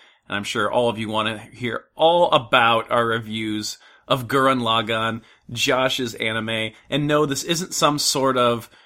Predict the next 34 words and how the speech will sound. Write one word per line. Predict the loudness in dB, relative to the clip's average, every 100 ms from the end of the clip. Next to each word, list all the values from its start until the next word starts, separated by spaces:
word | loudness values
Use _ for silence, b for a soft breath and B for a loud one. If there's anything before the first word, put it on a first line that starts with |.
| b _
plan | -8 -4 -2 0 0 -2 -2
ahead | -2 0
of | -4
time | -4 -4 -2 -4
to | -6
make | -6 -4
sure | -4 -4
that | -4 -4
we | -4
don't | -4
listen | -4 -6
to | -8
Josh | -4 -2 -2 -4
rant | -6 -6 -6
on | -4 -4 -4
and | -4
on | -6
about | -2 -4 -2
Gurren | -6 -4
Lagann | 0 2 4 2 2 -2 B B
for | -4 0
yet | 2
another | 2 -2 -2
week. | -2 -2 -4 -12 b b
We | -2 0
will | 2
be | 0
back | 0 0 0
next | -4 -8 -8
week | -8 -10 _ b -8
with | -8 -6
more | -6 -6
Gurren | -6 -8 -4
Lagann. | -4 -2 -4 -4